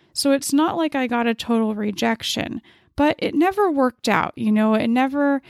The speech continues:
there was always a very big ambivalence there on the part of the other person. When it was a male, I guess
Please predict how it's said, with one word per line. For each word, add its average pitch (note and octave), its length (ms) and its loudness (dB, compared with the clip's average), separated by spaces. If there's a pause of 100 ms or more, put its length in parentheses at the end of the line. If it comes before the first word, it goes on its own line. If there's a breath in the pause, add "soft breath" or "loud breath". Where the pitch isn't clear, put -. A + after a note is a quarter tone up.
(180 soft breath)
there C4 120 2
was C4 180 4
always C#4+ 360 4
a C4+ 40 2
very A#3+ 360 2
big G3 340 0
ambivalence G3 800 0
there G3+ 260 2
on G3 200 2
the F#3+ 60 0
part G3+ 280 0
of G3 140 -2
the - 120 -2
other G3+ 220 0
person. G3+ 720 0 (760 loud breath)
When A#3 200 4
it A3+ 60 0
was G#3+ 180 2
a G#3 60 4
male, G3 340 2
I F#3+ 140 0
guess G3+ 340 -2